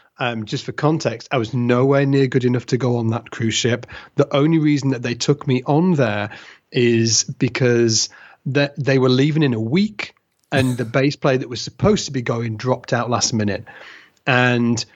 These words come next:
they ultimately, I went for the audition. They, they were just like, "No way can you do this." You, you, they were like, "What jazz standards do you, do you know?"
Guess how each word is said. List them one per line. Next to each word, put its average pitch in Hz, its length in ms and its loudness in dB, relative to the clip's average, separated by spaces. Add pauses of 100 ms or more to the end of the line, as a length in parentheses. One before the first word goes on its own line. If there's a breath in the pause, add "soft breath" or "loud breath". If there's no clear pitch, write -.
(260 soft breath)
they 139 240 2 (120)
ultimately, 143 580 -2 (100)
I 135 80 -2
went 160 180 2
for 139 80 -8
the 135 80 2
audition. 113 540 -2
They, 123 180 -2
they 123 260 -4
were 117 120 4
just 113 120 -4
like, 110 140 -2
"No 123 280 2
way 110 420 -2 (320)
can 110 120 2
you 110 200 4
do 113 180 2
this." 107 420 -4
You, 123 240 0 (160)
you, 139 280 0 (280)
they 139 120 2
were 131 100 4
like, 117 280 0 (220)
"What - 280 -2
jazz 120 180 2
standards 143 400 -2
do 123 80 -6
you, 117 60 -4
do 113 160 -8
you 110 80 -6
know?" 110 220 -8